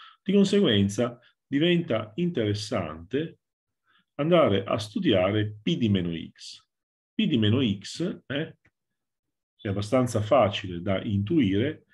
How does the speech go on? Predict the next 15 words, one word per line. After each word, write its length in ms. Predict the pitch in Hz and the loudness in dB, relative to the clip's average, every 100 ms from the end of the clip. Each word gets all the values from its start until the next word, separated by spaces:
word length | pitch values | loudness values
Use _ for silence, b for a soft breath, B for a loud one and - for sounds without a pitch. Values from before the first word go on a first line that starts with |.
| b b _ | b b _
è 80 | 139 | 0
uguale 580 | 147 147 113 90 87 90 | 2 4 2 2 -2 -6
a 80 | 87 | -6
meno 680 | 110 208 156 87 80 73 _ _ _ _ _ _ _ _ _ _ _ _ _ | -2 0 0 -2 -6 -14 _ _ _ _ _ _ _ _ _ _ _ _ _
P 160 | - 117 | -2 -2
di 280 | 95 90 87 | 0 -4 -6
x. 200 | - - | -12 -12
C'è 120 | - | -8
solo 260 | 107 139 113 | -4 0 0
il 80 | 107 | 0
problema 680 | 95 95 104 101 92 82 - _ _ _ _ _ | -4 0 0 0 -2 -6 -12 _ _ _ _ _
su 160 | - 107 | -20 -8
questo 640 | 120 110 107 - 85 - | -2 -2 -2 -8 -12 -8
termine 540 | - 110 90 90 85 85 | 0 2 2 -2 -6 -4
noto, 560 | 98 82 - 180 202 | -4 -4 -8 -10 -10